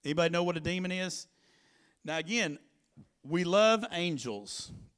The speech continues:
Can somebody get me some water, a bottle of water? Thank you. Um, a demon is a fallen angel. Now, my,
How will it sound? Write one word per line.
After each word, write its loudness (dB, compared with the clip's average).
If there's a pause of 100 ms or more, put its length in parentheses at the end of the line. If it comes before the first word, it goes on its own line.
(580)
Can -12
somebody -12
get -12
me -14
some -16
water, -12
a -16
bottle -14
of -12
water? -18
Thank -14
you. -18 (640)
Um, -2 (1500)
a -6
demon -4
is -12
a -4
fallen -4
angel. -6 (600)
Now, -2 (420)
my, -4